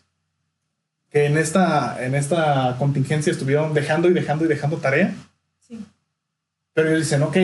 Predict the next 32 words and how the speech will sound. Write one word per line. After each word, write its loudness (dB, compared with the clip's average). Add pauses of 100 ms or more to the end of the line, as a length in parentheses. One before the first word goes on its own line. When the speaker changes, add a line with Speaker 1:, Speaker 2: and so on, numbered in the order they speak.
(160)
Speaker 1:
si, -6
si -2 (200)
fulanito 2
no 4
me 6
entregó 4
nada 2
de 2
la 0
tarea, 2 (800)
este, -2 (240)
y -8
me 2
están, 0 (360)
me -2
están 0
exigiendo 0
que 0
lo -2
pase, 0 (1120)
pues -8
bueno, 4
ya 4
le 4
voy 4
a 0
poner 0
un 0
seis -4
para -2
que -6
pase". -6